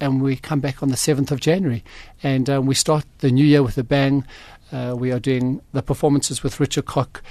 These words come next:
the Viennese Ball at the Linda Auditorium is our first gig. And then our first season is Carmen of next year. So we're very excited about that. We haven't done Carmen for a while. Veronica Paper will be working with the company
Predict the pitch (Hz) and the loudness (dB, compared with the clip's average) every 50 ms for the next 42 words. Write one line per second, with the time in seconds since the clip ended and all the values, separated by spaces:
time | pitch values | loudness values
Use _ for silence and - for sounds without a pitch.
0 | - - - - - 135 120 135 131 127 123 127 123 120 - - - 131 127 131 | -18 -20 -6 -2 0 2 4 4 4 6 4 4 4 2 0 0 0 0 0 0
1 | - 139 - - 127 123 143 147 143 135 135 147 139 123 123 - - 143 139 127 | 0 -2 -4 -2 0 2 2 2 2 2 0 -2 -2 -4 -6 -4 -2 0 2 2
2 | 123 120 - 117 107 - - 151 143 - - - - - - - - - - - | 2 0 -2 -4 -6 0 2 2 2 2 2 -4 -8 -10 -14 -18 -20 -20 -20 -20
3 | - - _ _ - - - - 156 180 175 - - - - - - 147 131 139 | -20 -20 _ _ -20 -8 -2 0 0 0 -2 -6 -14 -20 -20 -8 -2 0 2 2
4 | 139 135 131 131 - - 180 156 - - - 147 135 120 139 131 135 - - 127 | 2 0 0 -2 0 0 0 2 2 0 0 0 0 2 0 0 0 -2 -4 -6
5 | - - - - 180 160 131 117 113 113 113 - - - - - 135 - - 123 | -6 -4 0 2 2 2 2 2 0 -4 -6 -10 -14 -18 -10 -8 -6 -4 -4 -4
6 | 117 - - - - 127 123 - - - - - - - 143 131 139 123 139 139 | -4 -6 -8 -8 -8 -8 -10 -10 -16 -20 -20 -18 -6 0 2 2 4 4 4 2
7 | 139 - - - 139 - - 156 123 127 139 127 - - 156 143 - - - 123 | 2 2 0 0 0 -2 -2 -2 -2 0 -2 -2 0 0 0 0 -2 -2 -2 0
8 | 131 147 139 135 143 135 131 - - 143 135 139 131 - - - 131 127 123 143 | 2 4 4 4 2 2 2 2 4 4 4 4 2 0 -2 -2 0 2 2 4
9 | 156 165 160 151 147 - - - 135 131 131 127 - - 123 - - 156 139 135 | 4 4 4 2 0 -2 2 4 4 4 4 2 0 -2 2 4 4 4 4 0
10 | - 143 143 135 131 - - - - - - - - - - 139 139 156 156 131 | -2 -4 -4 -4 -6 -8 -14 -20 -20 -20 -20 -20 -20 -6 2 4 4 6 6 6
11 | 139 135 131 135 127 - - 139 127 120 - 127 - - 135 120 - - 135 131 | 4 4 4 2 0 0 -2 -2 -4 -2 -4 -6 -4 -4 -4 -4 -2 -2 0 0
12 | 127 135 | 0 -2